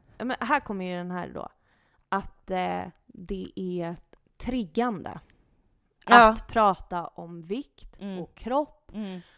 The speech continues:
Speaker 1: och, ehm, mm, om att man känner någonting negativt eller positivt inför det.
Speaker 2: Mm.
Speaker 1: Förstår du? Alltså, jag stakar ju mig när jag pratar
Speaker 2: Ja.
Speaker 1: nu,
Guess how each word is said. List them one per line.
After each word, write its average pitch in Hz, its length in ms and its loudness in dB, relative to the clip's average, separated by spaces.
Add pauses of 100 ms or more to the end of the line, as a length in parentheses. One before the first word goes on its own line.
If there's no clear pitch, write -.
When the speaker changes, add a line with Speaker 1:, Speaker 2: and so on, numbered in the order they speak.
(200)
Speaker 1:
och, - 480 -10
ehm, 175 600 -6 (300)
mm, 185 300 -14
om 175 520 -8 (160)
att - 200 -6
man 175 420 -6
känner 269 420 0
någonting 262 1000 -4
negativt 240 840 -4
eller 180 180 -2
positivt - 760 -4
inför 247 480 -4
det. 254 360 0 (220)
Speaker 2:
Mm. 196 240 2 (120)
Speaker 1:
Förstår 247 220 4
du? - 180 4
Alltså, 214 300 4
jag 226 320 4
stakar 233 500 0
ju 254 60 0
mig 202 120 0
när 175 100 0
jag 170 80 -2
pratar 185 340 4 (140)
Speaker 2:
Ja. 185 80 10
Speaker 1:
nu, 180 80 -8